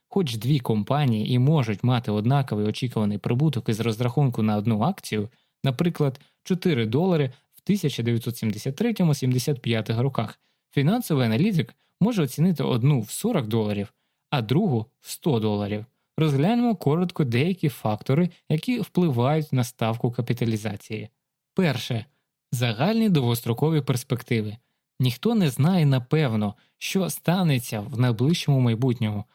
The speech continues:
але як фінансові аналітики, так і інвестори завжди мають на це свій погляд. Відмінність у їхніх поглядах відображена в суттєвій різниці між коефіцієнтами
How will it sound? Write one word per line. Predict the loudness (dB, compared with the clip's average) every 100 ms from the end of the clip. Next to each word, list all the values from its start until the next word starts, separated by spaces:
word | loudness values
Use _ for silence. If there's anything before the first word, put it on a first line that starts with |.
| _ _
але | 0 2
як | 2 0
фінансові | 2 4 2 0 0
аналітики, | 0 2 2 0 -2 -2
так | -2 0
і | 0
інвестори | 0 0 -2 -2 -2
завжди | 0 -2 0 2
мають | 2 2 0
на | -2
це | -2 -4
свій | -2 -2
погляд. | -2 -2 -2 -4 -8 -10 _ _ _ -4
Відмінність | 0 2 2 0 0
у | 0
їхніх | 2 2 -2 -4
поглядах | -2 0 2 2 0
відображена | 0 0 0 0 2 0
в |
суттєвій | 0 -4 -4 -2 0 2 0
різниці | -2 0 0 0 0
між | 0 0
коефіцієнтами | -2 -4 -4 -8 -4 0 0 2 2